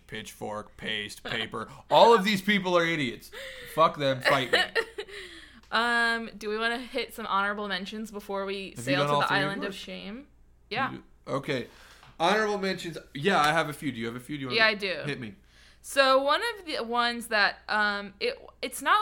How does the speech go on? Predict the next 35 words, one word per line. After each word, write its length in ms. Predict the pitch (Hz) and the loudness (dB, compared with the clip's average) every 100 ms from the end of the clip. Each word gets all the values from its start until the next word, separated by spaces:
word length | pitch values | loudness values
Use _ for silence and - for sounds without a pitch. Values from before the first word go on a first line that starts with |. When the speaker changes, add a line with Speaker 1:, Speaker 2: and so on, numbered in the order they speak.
| 440 | 2
Speaker 2:
like, 120 | 427 | -4
strong 440 | - 233 226 226 | -6 0 2 2
enough 200 | 247 247 | 0 -4
for 80 | 233 | -4
me 100 | 220 | -6
to 60 | 220 | -6
put 100 | 220 | -6
on 80 | 214 | -4
my 140 | 208 | -2
list, 360 | 202 220 - - - - | 0 -2 -4 -16 -20 -14
but 100 | 214 | 0
I 100 | 208 | 2
think 300 | 226 247 254 | 2 -2 -6
the 100 | 262 | -4
Guns 320 | 240 208 220 220 | -2 -2 -2 -6
N' 120 | 214 | -4
Roses 400 | 196 196 202 202 | -4 -4 -8 -8
versions 440 | 196 190 196 190 | -6 -6 -8 -10
of 120 | 190 | -10
Live 180 | 190 185 | -6 -6
and 100 | 190 | -4
Let 220 | 190 175 | -6 -6
Die 260 | 190 185 196 | -2 0 2
is 180 | 202 190 | -2 -4
way 180 | 185 185 | -4 -4
better 240 | 202 214 | -2 -4
than 160 | 220 240 | -4 -6
the 80 | 247 | -4
Wings 280 | 254 285 269 | -4 -6 -8
version, 540 | 262 302 302 330 311 - _ - | -8 -8 -8 -10 -12 -20 _ -6
but 140 | 214 | -6
it's 120 | 214 208 | -6 -8
Wings, 400 | 202 196 175 180 | -6 -6 -6 -14
so, 360 | - - 190 | -14 -6 -4
like, 340 | 185 180 175 | -2 -2 -4